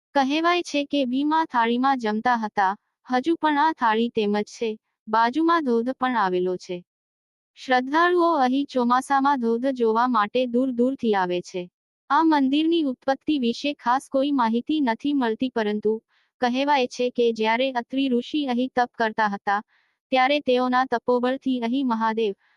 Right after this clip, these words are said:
અને ઉપલી ટોચ ઉપર માત્રી માતાને જાગૃત કરીને અહીં તેઓને બિરાજમાન કર્યા હતા. અને ત્યારે જ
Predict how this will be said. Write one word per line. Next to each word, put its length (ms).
અને 240
ઉપલી 360
ટોચ 380
ઉપર 280
માત્રી 460
માતાને 520
જાગૃત 400
કરીને 480
અહીં 240
તેઓને 440
બિરાજમાન 640
કર્યા 280
હતા. 320
અને 240
ત્યારે 420
જ 40